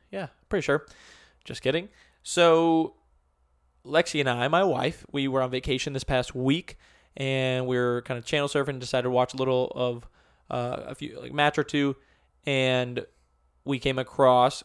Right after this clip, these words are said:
Coco Gauff and Venus Williams, which was an interesting matchup because it's the oldest woman competing at Wimbledon against the youngest woman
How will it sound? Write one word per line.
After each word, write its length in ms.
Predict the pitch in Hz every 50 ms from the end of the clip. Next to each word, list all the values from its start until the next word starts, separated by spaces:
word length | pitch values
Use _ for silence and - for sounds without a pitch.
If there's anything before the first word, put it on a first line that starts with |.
| _ _ -
Coco 840 | - - 147 147 143 - - 151 143 139 139 135 139 139 139 - _ _ _ _ _ -
Gauff 360 | 131 120 127 143 175 - - - _ - -
and 580 | 147 139 139 135 135 135 135 135 135 127 127 - _ _ _ _ _ -
Venus 240 | 127 127 131 - -
Williams, 460 | 160 180 180 151 123 101 92 - -
which 240 | 147 135 - - -
was 160 | 165 156 127
an 140 | 131 123 - - -
interesting 480 | 180 180 165 - 175 - 196 175 160
matchup 500 | 147 139 131 135 - - 147 151 151 -
because 240 | - 139 - 143 123
it's 240 | 127 - - - -
the 460 | - - 143 135 123 120 120 117 - -
oldest 460 | - 139 139 147 156 160 151 - 151
woman 400 | 147 147 151 165 175 180 185 - _ - - - _ _ -
competing 360 | - 151 185 180 165 170 170
at 80 | 165 -
Wimbledon 420 | 175 175 175 185 185 196 202 202 -
against 260 | - 131 131 127 127 -
the 60 | 147
youngest 320 | 143 151 165 156 139 - -
woman 260 | 123 120 120 120